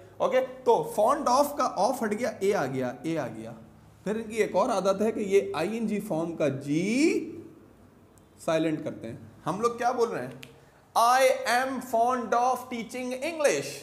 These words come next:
मैं इंग्लिश पढ़ाने का शौकीन हूँ। मगर आप देखें जरा ब्रिटिश को कैसे बोलेंगे, "I am fond of teaching English।" एक्सेंट में इतने स्पीड में बोलते जाएंगे, बोलेंगे, "I am fond of teaching English," ओके? He, हम बोलेंगे, "He is fond of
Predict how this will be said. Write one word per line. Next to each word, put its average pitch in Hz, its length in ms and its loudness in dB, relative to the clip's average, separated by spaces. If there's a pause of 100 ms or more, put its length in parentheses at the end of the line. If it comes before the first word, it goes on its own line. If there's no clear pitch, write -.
(120)
मैं 165 140 -6
इंग्लिश 180 240 -8
पढ़ाने 180 320 -6
का 180 80 -6
शौकीन 160 420 -4
हूँ। 123 240 -12 (220)
मगर 143 140 -4
आप - 80 -6
देखें 196 240 -10
जरा 190 140 -10
ब्रिटिश 156 280 -12
को 185 140 -6
कैसे 190 200 -4
बोलेंगे, 180 260 -6 (280)
"I 240 180 6
am 262 180 0 (120)
fond 233 280 0
of 226 160 -4
teaching 226 400 -6
English।" 190 400 -6 (560)
एक्सेंट 208 340 -6
में 202 80 -8
इतने 233 180 -6
स्पीड 214 240 -8
में 226 100 -6
बोलते 208 180 -2
जाएंगे, 202 240 -2
बोलेंगे, 214 260 -2 (240)
"I 214 80 2
am 214 160 -2
fond 220 220 0
of 208 80 -8
teaching 220 360 -4
English," 151 360 -6 (440)
ओके? 185 220 4 (600)
He, 226 220 -2
हम 170 180 -2
बोलेंगे, 202 400 -2
"He 220 200 -2 (420)
is 285 280 2 (160)
fond 254 480 2
of 233 240 2